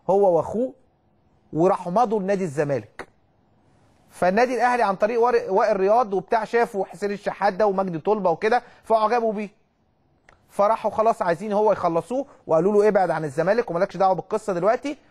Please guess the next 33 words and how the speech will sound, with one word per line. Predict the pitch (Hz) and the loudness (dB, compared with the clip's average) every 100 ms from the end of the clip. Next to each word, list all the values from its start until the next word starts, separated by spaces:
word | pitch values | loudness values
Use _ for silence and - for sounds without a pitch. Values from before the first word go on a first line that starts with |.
| _ | _
وهيخلصوه، | 160 185 208 202 - 175 175 - 226 - _ - | 0 2 4 0 -2 -2 -2 -4 -8 -10 _ -12
آه، | 139 - | -6 2
آه، | 147 135 - | 2 2 -6
في | - 185 185 - - - | -4 -2 -2 -4 -12 -2
النادي | 156 180 170 | 0 2 0
الأهلي. | 170 156 160 123 107 | -2 -2 -2 -4 -2
هي | 165 | -2
دي | 170 | -2
القصة، | - 185 - 113 | -2 -4 -4 -10
أنا | 123 | -8
بكلمكم | 123 135 170 170 160 - _ _ | -4 -2 -2 0 -2 -4 _ _
بجد | 123 127 175 165 | -4 0 0 0
الموضوع | 151 139 135 151 165 | -4 -4 -4 0 0
دوت، | 170 180 165 | 2 2 0
لأنه، | 143 135 175 180 180 - | -4 -4 -2 -4 -4 -6
آه، | 139 - 139 | -10 -8 -2
كان | 170 170 | 0 0
في | 156 151 | -2 -2
نادي | 170 | 0
ميت | 175 180 | 0 0
نصر | 185 196 - - - | -2 -2 -8 -20 -8
وراح | - 143 - - | 2 2 2 -2
وحلوا | 143 139 135 127 - - 190 175 | 2 4 4 0 -4 -2 0 0
الفريق، | 143 - 147 185 | -4 -2 -2 -2
مش | 151 131 - | -6 -8 -10
كل | - 170 | -4 0
اللعيبة | 160 160 175 | 0 0 0
ببلاش، | 147 165 214 - - | 2 2 0 -6 -10
فراح | - 156 - | -2 -2 -2
للشرقية | 156 - 127 175 | -10 -8 -2 -2
للدخان | 151 123 - 170 170 160 - - | -4 -10 -4 2 2 0 -12 -10
بخمستاشر | 131 156 147 135 127 - 151 151 | 0 0 0 -4 -2 -2 -2 -2
ألف | - 135 135 - | -2 -2 -4 -8